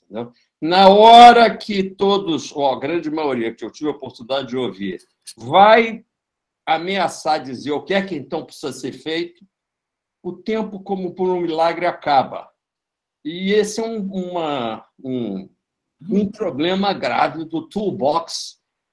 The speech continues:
eh, eh, da caixa de ferramenta dos economistas, não do Banco Central ou do Brasil. Eh, a gente é muito bom em análises retrospectivas, que eu também farei, claro, que eu também preparei a mim.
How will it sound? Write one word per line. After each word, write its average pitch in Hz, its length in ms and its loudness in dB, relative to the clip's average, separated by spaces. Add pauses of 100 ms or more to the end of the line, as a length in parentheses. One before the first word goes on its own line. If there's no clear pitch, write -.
(140)
eh, 120 340 -6
eh, 110 140 -6
da 127 160 0
caixa 165 380 -8
de 160 100 -14
ferramenta 160 640 -4
dos 226 380 6
economistas, 131 920 -6
não 170 220 -4
do 104 80 -8
Banco 131 280 -6
Central 117 580 -4
ou 156 160 -8
do 156 100 -10
Brasil. 117 540 -6 (1120)
Eh, 71 260 -14 (160)
a - 20 -16
gente 127 340 -10
é 123 60 -6
muito 135 340 -4
bom 135 300 -2
em 147 140 -2
análises 117 440 -2
retrospectivas, 127 1040 -8
que - 140 -4
eu 196 100 0
também 202 260 0
farei, 185 340 0
claro, 131 320 0
que 113 60 -8
eu 107 80 -6
também 117 300 -6
preparei 147 460 -2
a 147 80 -4
mim. 104 260 -6